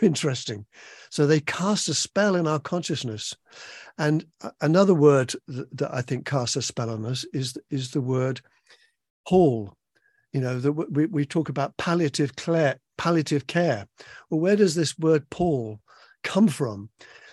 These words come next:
So we, when we go to a, a funeral, we talk about the people who carry the coffin in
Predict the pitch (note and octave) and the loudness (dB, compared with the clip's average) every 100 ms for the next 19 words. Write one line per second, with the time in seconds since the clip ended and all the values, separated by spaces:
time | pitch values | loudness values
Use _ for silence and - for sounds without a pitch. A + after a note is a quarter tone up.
0 | - D3+ C#3+ D3+ - _ _ _ _ _ | -6 0 4 4 0 _ _ _ _ _
1 | A#3 D#3+ D#3+ D#3+ - _ - G#3+ - D#3+ | -6 0 2 2 -2 _ -20 -20 -6 -2
2 | F3+ D#3+ E3+ D#3+ D#3 C#3+ C3 C3 - C#3+ | 2 2 4 2 0 -2 -2 -6 -8 -10
3 | - D#3 C3+ B2 E3 C#3+ - D3+ D3 C3+ | -2 0 0 0 0 -2 -2 -4 -4 -6
4 | C3+ B2+ D#3 D#3+ C3+ C3+ - D3+ D3+ C#3+ | -6 -6 -6 -4 -6 -6 -6 -4 -2 -4
5 | - F3 D#3+ B2+ G#2 B2+ | -4 -4 -2 -4 -4 -8